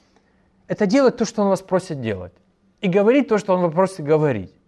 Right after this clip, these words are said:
И когда вы научитесь в этом русле двигаться,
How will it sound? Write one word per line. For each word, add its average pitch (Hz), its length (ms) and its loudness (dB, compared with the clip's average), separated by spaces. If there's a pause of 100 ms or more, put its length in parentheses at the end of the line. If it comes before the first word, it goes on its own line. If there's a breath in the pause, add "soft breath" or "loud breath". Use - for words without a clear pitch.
(140)
И 208 80 -6
когда 247 220 2
вы 262 80 2
научитесь 226 520 0
в 220 40 4
этом 208 260 2
русле 208 280 2
двигаться, 196 540 0